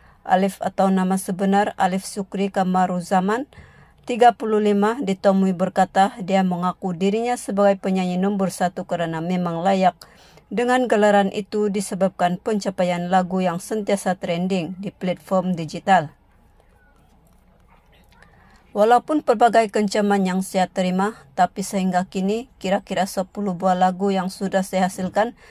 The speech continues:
semuanya trending nombor satu di YouTube dan tidak pernah berada di kedudukan kedua atau tiga.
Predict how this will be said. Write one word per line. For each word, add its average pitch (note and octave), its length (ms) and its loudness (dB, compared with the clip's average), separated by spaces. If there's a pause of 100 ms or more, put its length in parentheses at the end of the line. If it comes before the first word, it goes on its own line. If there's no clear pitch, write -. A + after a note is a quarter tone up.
(240)
semuanya C4 640 2
trending F#3+ 540 0
nombor F3+ 320 -2
satu F#3+ 420 -2
di F#3+ 140 -2
YouTube G3 500 -2
dan F#3 220 -2
tidak F3+ 260 2
pernah A3+ 400 0
berada F#3 400 2
di F#3 160 -8
kedudukan F3+ 560 -4
kedua F3 400 0
atau E3 240 -6
tiga. E3+ 400 2